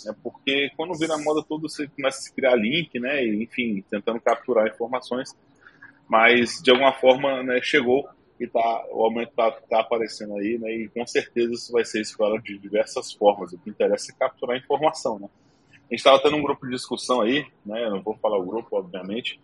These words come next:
mas um conhecido nosso soltou lá, né, no grupo, assim, "Pô, tava trocando ideia no evento com um líder de segurança aqui, e esse líder de segurança falou que criou,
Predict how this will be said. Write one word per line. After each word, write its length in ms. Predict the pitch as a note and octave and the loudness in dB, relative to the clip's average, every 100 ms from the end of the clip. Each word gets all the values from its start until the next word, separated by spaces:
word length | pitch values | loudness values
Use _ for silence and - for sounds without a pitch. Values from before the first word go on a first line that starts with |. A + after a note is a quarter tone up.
| _ _ _ - | _ _ _ 0
mas 220 | G#2+ G#2+ | 0 2
um 180 | B2+ C#3 | -2 -4
conhecido 480 | - C#3+ B2+ C3 B2 | -2 0 0 -2 0
nosso 240 | A#2+ B2+ | 0 2
soltou 380 | D#3+ D3+ D3+ C#3+ | 0 0 0 2
lá, 200 | B2+ B2+ | 2 2
né, 80 | C#3 | -2
no 100 | B2+ | -6
grupo, 240 | B2 C3 C#3 | -8 -10 -14
assim, 140 | D3 | -14
"Pô, 200 | - E3+ | -6 -4
tava 200 | D3 C#3+ | -2 -6
trocando 320 | D3 C#3+ D3 | -6 -6 -8
ideia 160 | C3+ C#3 | -6 -6
no 100 | D3+ | -6
evento 380 | A2 A#2+ C#3 _ | -6 -8 -10 _
com 420 | C3+ B2+ A2+ G2+ F#2+ _ _ _ A#2+ | -12 -10 -8 -10 -10 _ _ _ -16
um 600 | B2 B2 A2 G2+ F2+ F2 - - - - G2+ | -8 -6 -4 -4 -6 -10 -16 -20 -20 -20 -8
líder 380 | G2 A#2+ A#2+ G#2 | 2 4 4 2
de 80 | G2+ | 0
segurança 680 | - G#2 G2+ G#2 A#2+ - - | 2 4 6 8 6 2 -10
aqui, 320 | - A#2 D3+ _ _ - _ - | -4 -4 -4 _ _ -20 _ -2
e 60 | |
esse 140 | A#2 C#3 | -2 -2
líder 100 | C3+ | -2
de 60 | |
segurança 360 | D3+ C3 C#3 - | 2 4 2 2
falou 220 | F3 E3+ | 0 0
que 280 | - G#3 G#3+ | -4 -8 -8
criou, 680 | - G3+ E3 E3 G#3 A#3+ | -6 -2 0 2 0 -2